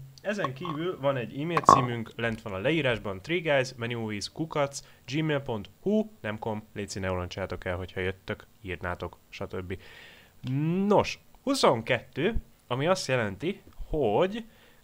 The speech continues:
közönségfilmeket fogunk nézni, amiket ti küldtetek nekünk, nagyon köszönjük szépen. Még, ö,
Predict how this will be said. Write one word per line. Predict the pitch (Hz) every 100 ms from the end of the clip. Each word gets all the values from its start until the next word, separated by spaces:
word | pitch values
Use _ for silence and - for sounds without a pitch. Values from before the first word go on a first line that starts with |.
| _
közönségfilmeket | 160 135 113 - 127 - 147 120 110 -
fogunk | 147 117
nézni, | 107 156 127 117 104 -
amiket | 113 101 95
ti | - 180 160 -
küldtetek | 139 135 131 - 92
nekünk, | 139 139 107
nagyon | 110 101 95 -
köszönjük | 131 117 101 95
szépen. | - 170 151 110 - - - - _ _ _ - -
Még, | 123 120 113
ö, | 113 113